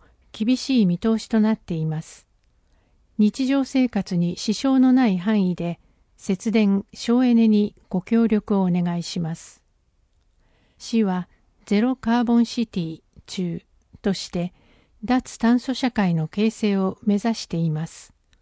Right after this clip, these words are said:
中、ゼロカーボンシティとは、二千五十年までに温室効果ガス排出量実質ゼロを目指すことを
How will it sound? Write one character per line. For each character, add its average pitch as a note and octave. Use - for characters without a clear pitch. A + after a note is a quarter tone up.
中、 F#3+
ゼ G#3
ロ B3+
カ A3+
ー -
ボ A#3+
ン A#3+
シ A#3
テ G3
ィ E3
と F3+
は、 D#3+
二 G3+
千 B3
五 G3
十 B3+
年 F#3+
ま F#3
で F3
に E3
温 B3
室 -
効 A3+
果 A3+
ガ A#3
ス F3
排 A#3+
出 -
量 E3+
実 G#3+
質 -
ゼ B3+
ロ A3+
を F3+
目 F3
指 G3+
す -
こ F3
と F#3+
を D#3+